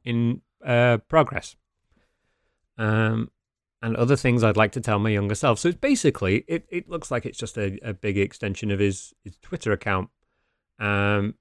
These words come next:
where it's just, like, positive quotes he'd like to tell his younger self. So I thought it'd be nice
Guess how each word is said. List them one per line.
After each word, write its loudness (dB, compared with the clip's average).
where -2
it's -4
just, -16
like, -10
positive -2
quotes 0
he'd -6
like 0
to -12
tell -4
his -2
younger -2
self. -4
So 6
I -12
thought 0
it'd 0
be 0
nice -2